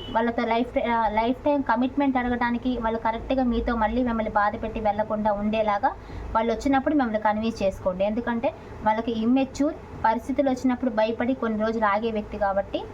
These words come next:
వాళ్ళని అలా ఆగొద్దు, అలా గ్యాప్ ఇవ్వద్దు, అలా నాకు దూరం అయిపోవద్దు. So నేను ఉండలేను అనేది మీరు ఎప్-, ఎప్పుడు కూడా నాతో ఇలాగే టచ్లో ఉండాలి,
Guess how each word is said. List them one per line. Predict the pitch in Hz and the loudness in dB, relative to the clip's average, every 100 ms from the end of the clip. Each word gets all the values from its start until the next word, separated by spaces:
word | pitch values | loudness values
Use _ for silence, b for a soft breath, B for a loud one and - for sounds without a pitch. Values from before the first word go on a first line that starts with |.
| - - - - | -14 -14 -14 -8
వాళ్ళని | 240 247 262 269 | 0 2 4 2
అలా | 240 240 | 2 2
ఆగొద్దు, | 214 214 240 277 226 269 262 - - 226 | 4 2 4 2 2 0 0 -4 -8 -2
అలా | 233 240 240 240 226 - - - - - | 2 4 4 4 2 0 -8 -12 -12 -8
గ్యాప్ | 233 233 226 247 | -2 2 2 2
ఇవ్వద్దు, | 240 214 226 - 233 226 - | -2 0 -2 0 0 0 0
అలా | 220 240 | 0 2
నాకు | 233 208 | 0 0
దూరం | 214 220 220 226 | 0 0 -2 -2
అయిపోవద్దు. | 208 220 220 214 190 214 214 B B B - | -2 0 0 0 -4 -4 -6 B B B -6
So | - 240 | -2 0
నేను | 233 220 | 2 0
ఉండలేను | 208 220 220 214 | 0 2 0 2
అనేది | 214 247 254 320 392 - - 240 | 2 4 2 0 -4 -6 -6 0
మీరు | 247 254 | 2 2
ఎప్-, | 233 226 - | 0 -2 -4
ఎప్పుడు | 226 254 285 | -4 0 2
కూడా | 285 294 | 4 4
నాతో | 254 233 226 262 240 - - | 2 2 2 0 0 -4 -4
ఇలాగే | 226 233 240 226 220 | 0 2 2 -2 0
టచ్లో | 208 - 247 | -2 0 0
ఉండాలి, | 220 214 226 214 262 | 0 2 2 2 0